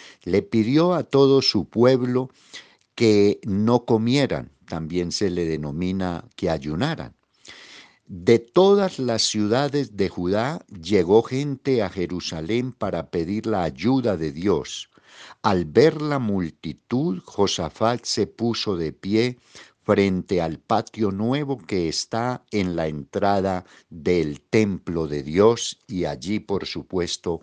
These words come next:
oró. Ahora, vemos aquí una mala noticia. ¿Y por qué no expresar como las que estamos recibiendo a diario a causa de ese avance destructivo de muerte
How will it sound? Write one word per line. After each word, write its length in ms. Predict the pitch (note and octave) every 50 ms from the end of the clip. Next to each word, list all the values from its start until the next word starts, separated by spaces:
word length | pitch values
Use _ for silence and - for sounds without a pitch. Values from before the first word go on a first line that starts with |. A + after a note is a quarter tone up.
| _ _ _ _ _ _
oró. 480 | G2 F#2 E2 D#2 F2+ G#2 G2+ D#2 - _ _ _ _ - - - - - - - - -
Ahora, 500 | - - A2+ A#2+ A#2+ A2+ G#2+ F#2 - - _ _
vemos 500 | - G#2 E2+ - C3+ D3 D#3+ F3 D#3+ -
aquí 480 | C3+ A#2+ - - - C3 D#3 D#3+ - - _
una 260 | - A#2 A#2+ C3 C3 B2+
mala 300 | C3 B2+ B2+ B2+ B2 A#2+
noticia. 680 | A2+ G#2 - - D#3 F3 - - - D#2+ C2 - _ _ _ _ _ _ _
¿Y 100 | A#2 G2+
por 260 | - - F#2+ F2+ -
qué 120 | - G#2+ G#2
no 200 | A2 A2+ A2 A2
expresar 760 | G#2+ - - _ A#2+ G#2 G2+ - - G2+ F2+ F#2 G2+ A2 -
como 240 | - G#2 F#2 F2+
las 240 | E2+ D#2+ E2 - -
que 80 | - F2+
estamos 420 | E2 - - G2+ F#2+ G2 G#2 G2+
recibiendo 800 | - F#2 F2+ D#2+ - - F2 D2 D#2+ F2 F#2+ F#2 F#2+ G2 F#2 G#2
a 80 | G2
diario 640 | F2 F2 F#2 G2 G2 F2+ E2 D#2+ E2 F#2 A2 C3+ - _ _ - - - - - - -
a 180 | - - - -
causa 640 | - A#2 A2+ A#2+ A#2+ B2 A#2 - - B2 A2+ - - -
de 580 | G2+ E2 D2 F2+ E2+ E2+ E2+ E2 D#2+ E2+ E2 -
ese 380 | - A2 A2 - - A#2+ A2+ G#2
avance 680 | G2 F2+ G#2 A2+ B2+ B2+ B2 A#2+ - - - A#2 G#2
destructivo 1000 | G2 F2+ E2 - - - - D2 D2 - - _ _ A#2+ A#2+ B2 A#2+ G#2+ A2 G#2
de 160 | F2+ E2+ E2
muerte 720 | D2 D#2 F2+ G2+ A2 A#2+ A#2 F#2+ F2+ - _ F2+ F2 F#2+